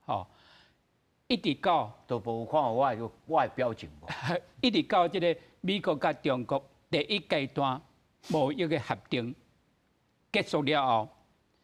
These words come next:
Speaker 1: 川普才开始，吼，有对台湾小可较好，吼，但是最主要的原因是这个二零二零年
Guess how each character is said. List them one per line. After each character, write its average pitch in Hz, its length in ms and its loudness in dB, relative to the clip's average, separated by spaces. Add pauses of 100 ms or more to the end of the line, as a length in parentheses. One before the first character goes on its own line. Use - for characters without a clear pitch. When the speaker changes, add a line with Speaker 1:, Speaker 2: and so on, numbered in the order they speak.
(120)
Speaker 1:
川 170 300 -2
普 98 260 -6 (180)
才 156 140 0
开 120 240 -4
始， 110 320 -2 (280)
吼， 104 220 -2 (300)
有 143 80 -2
对 226 220 0
台 156 180 -2
湾 131 160 -2
小 190 180 -4
可 180 140 0
较 156 180 -4
好， 131 260 -4 (200)
吼， 120 160 -6 (240)
但 160 160 2
是 135 160 0 (380)
最 226 160 2
主 202 200 -4
要 117 240 2
的 123 80 -2
原 123 160 0
因 139 220 0
是 123 80 -8
这 135 200 -2
个 139 80 -4 (160)
二 185 240 4
零 127 220 -2 (100)
二 156 180 4
零 120 320 0
年 104 260 -4